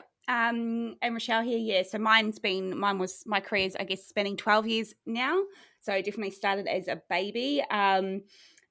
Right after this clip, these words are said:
and in regards to, um, us stepping out into R and P, that's been, I guess, our, our thing and us stepping out of corporate for the last five months. And I guess personally as well, so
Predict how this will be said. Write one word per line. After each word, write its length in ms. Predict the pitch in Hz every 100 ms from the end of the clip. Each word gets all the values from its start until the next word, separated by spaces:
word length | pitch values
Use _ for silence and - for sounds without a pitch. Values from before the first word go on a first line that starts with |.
| -
and 460 | 214 202 202 202 - - _ _ _
in 120 | 220
regards 440 | 208 202 190 190 -
to, 360 | 208 190 180 175 -
um, 580 | 170 170 180 175 180 - - -
us 140 | 190
stepping 300 | - 202 196
out 120 | 185 151
into 160 | 185
R 260 | - 175 175
and 100 | 170
P, 360 | - 214 214 214
that's 320 | 190 - -
been, 400 | - 185 175 180
I 120 | - 175
guess, 340 | 180 180 - -
our, 340 | 170 175 175 - -
our 140 | 180
thing 440 | - - 190 196
and 240 | 185 170 175 - - - - -
us 440 | 190 - - -
stepping 360 | - - 202 202
out 100 | 180
of 80 | 185
corporate 400 | - 196 220 -
for 80 | 190
the 80 |
last 260 | 180 175 -
five 340 | - 185 175
months. 520 | 175 226 466 - - - - - - _
And 300 | 202 208 202
I 140 | - 220
guess 160 | 240
personally 500 | - 247 269 277 254
as 160 | 247 -
well, 340 | 240 247 247
so 300 | 240 214 202